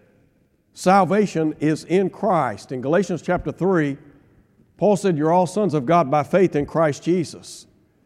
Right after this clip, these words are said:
For as many of you as were baptized into Christ have put on Christ." He said that those who are in Christ, spiritually speaking, are on the same plane, right?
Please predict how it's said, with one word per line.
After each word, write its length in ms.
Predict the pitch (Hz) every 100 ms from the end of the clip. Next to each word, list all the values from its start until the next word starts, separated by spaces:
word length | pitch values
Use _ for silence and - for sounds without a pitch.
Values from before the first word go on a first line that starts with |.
| _ _ _
For 240 | 175 196
as 160 | 180 131
many 300 | 190 233 220
of 100 | 151
you 380 | 185 196 208
as 320 | 196 175 185 147
were 400 | 180 175 156 - 135
baptized 640 | 151 151 - 247 240 -
into 160 | 175 151
Christ 580 | - 156 160 165 170 - - _
have 260 | - 170 -
put 160 | 220
on 240 | 208 175 139
Christ." 680 | - 139 101 82 - - _ _ _ _ _ _ _ _ _ _ _ _ _ _ _
He 120 | 165
said 400 | 170 202 185 131 - - - _ _ _ _ _ _ _ _ _ _ _ _ -
that 380 | 170 170 - -
those 340 | 190 226 -
who 180 | 226 190
are 80 | 160
in 240 | 185 165
Christ, 760 | - 202 180 151 160 151 - - _ _ _ _ _ _ _ _ _ _
spiritually 640 | - - 233 220 185 180
speaking, 480 | - 165 170 165 156
are 160 | 151
on 80 | 156
the 100 | 151
same 260 | - 160 147
plane, 360 | - 151 113
right? 340 | 104 113 131